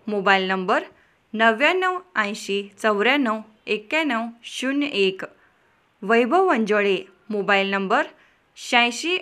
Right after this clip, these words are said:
अडुसष्ट बासष्ट दहा सत्तर, विनोद पोटले,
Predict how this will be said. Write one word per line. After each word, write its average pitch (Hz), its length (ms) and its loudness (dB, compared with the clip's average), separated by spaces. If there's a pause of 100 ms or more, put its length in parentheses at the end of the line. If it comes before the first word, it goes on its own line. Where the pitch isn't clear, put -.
(140)
अडुसष्ट 208 640 -4 (260)
बासष्ट 214 680 2
दहा 202 400 2 (160)
सत्तर, 202 560 -4 (840)
विनोद 277 340 0
पोटले, 214 520 2